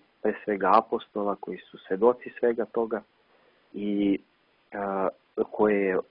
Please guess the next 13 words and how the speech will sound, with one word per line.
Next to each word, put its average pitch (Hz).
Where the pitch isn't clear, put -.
Hristos -
još 98
od 95
silaska 127
sa 101
Tavorske 127
gore, 104
nakon 110
preobreženja, 101
a, 90
počeo 104
da 92
nagoveštava. 87